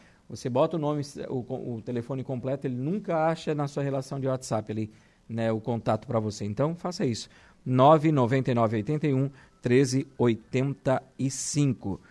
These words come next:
Deixa eu ver quem mais está aqui, mandando mensagens. Ah, a Ju mandou aqui pra gente também, né, Ju? Oi, Ju, um bom almoço pra vocês aí. <laughs> Muito obrigado pela mensagem aqui, por nós, nos ajudar também no programa.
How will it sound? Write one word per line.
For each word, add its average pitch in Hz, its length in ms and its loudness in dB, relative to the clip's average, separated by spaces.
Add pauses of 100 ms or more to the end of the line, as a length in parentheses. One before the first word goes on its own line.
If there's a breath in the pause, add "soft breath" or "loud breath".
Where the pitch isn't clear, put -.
(260 soft breath)
Deixa 123 220 -2
eu 123 40 4
ver 131 140 4
quem 131 180 0
mais 123 240 2
está 117 240 -2
aqui, 175 500 2
mandando 127 400 2
mensagens. 160 1000 4
Ah, 190 180 0
a 202 40 0
Ju 196 240 -2
mandou 180 240 2
aqui 175 100 -4
pra 165 160 2
gente 151 280 0
também, 143 180 0
né, 139 100 2
Ju? 131 220 2 (340 loud breath)
Oi, 196 200 8
Ju, 165 420 8
um 113 80 -4
bom 131 140 6
almoço 180 260 4
pra 202 140 4
vocês 196 420 4
aí. 170 320 8 (120)
<laughs> - 220 -6 (680 loud breath)
Muito - 220 -4
obrigado 127 440 4
pela 135 180 4
mensagem 127 500 2
aqui, 120 220 -2
por 123 160 -12
nós, 120 300 0
nos 117 260 -4
ajudar 113 400 -2
também 110 260 -4
no 107 120 -2
programa. 98 500 -6